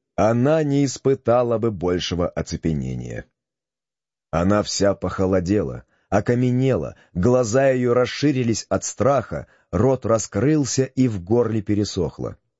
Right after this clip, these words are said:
Она не могла двинуться с места,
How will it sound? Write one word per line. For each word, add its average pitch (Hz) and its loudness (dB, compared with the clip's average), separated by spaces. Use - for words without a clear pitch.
Она 104 2
не 110 2
могла 107 2
двинуться 110 -2
с 98 -4
места, 98 -2